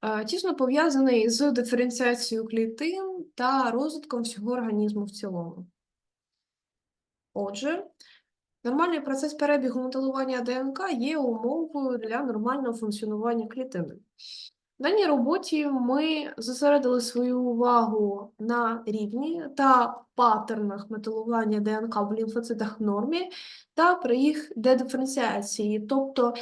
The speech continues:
трансформації лімфоцита у лімфобласт, а лімфобласт — це клітина-попередник лімфоцита. В роботі ми використовували лімфоцити, що були виділені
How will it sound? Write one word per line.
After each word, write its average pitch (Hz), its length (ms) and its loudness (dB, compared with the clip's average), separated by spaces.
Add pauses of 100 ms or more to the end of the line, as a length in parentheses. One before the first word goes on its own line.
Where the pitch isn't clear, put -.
(260)
трансформації 262 920 4
лімфоцита 233 1000 0
у 214 340 0
лімфобласт, 202 880 0
а 214 240 6
лімфобласт — 214 800 0
це 277 200 4
клітина-попередник 226 1040 -2
лімфоцита. 208 540 -6 (1600)
В 247 40 -2
роботі 349 300 4
ми 320 160 0
використовували 285 640 2
лімфоцити, 262 540 -2
що 269 160 -2
були 254 360 0
виділені 269 800 0